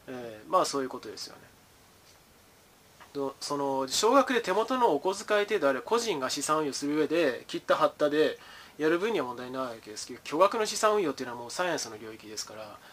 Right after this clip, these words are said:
それ無理なんですよ。何回でも言います。もう能力的に無理なんです。バカだから。で、えー、そういう人間になりたいっていうんであれば、どうぞ文系なるものを言ってくださいっていう感じですよね。で、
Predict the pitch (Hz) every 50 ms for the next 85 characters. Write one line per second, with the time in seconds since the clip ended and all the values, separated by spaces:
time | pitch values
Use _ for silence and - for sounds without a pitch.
0 | - - - - - 202 170 170 214 269 320 302 131 110 98 - - - - -
1 | - - - - - - - - - - - - - 139 139 151 190 214 202 -
2 | 214 196 175 131 113 104 - - 131 143 147 143 143 175 233 285 294 285 277 -
3 | 269 240 180 151 165 214 254 220 147 120 101 - - - - - - - - -
4 | - 117 113 107 113 120 110 98 - - - - - - - - - - - -
5 | - - - - - - - - - - 160 156 147 127 - - - - - 147
6 | 147 143 139 139 139 139 139 147 - - - - 247 269 262 277 269 269 269 269
7 | 254 220 220 233 233 233 240 233 233 226 190 160 160 180 196 233 240 - - 262
8 | 269 262 - - 220 208 208 202 196 190 190 196 190 160 135 151 170 180 180 165
9 | 143 127 131 131 127 135 131 - 139 131 127 131 127 120 110 98 92 92 - -
10 | - 95 92 95 92 - - 98 98 - _ - - - - - - - - -
11 | - - - - - - - - - - - - - - - - - - - -
12 | 156 165 165 165 165 160 156 156 156 -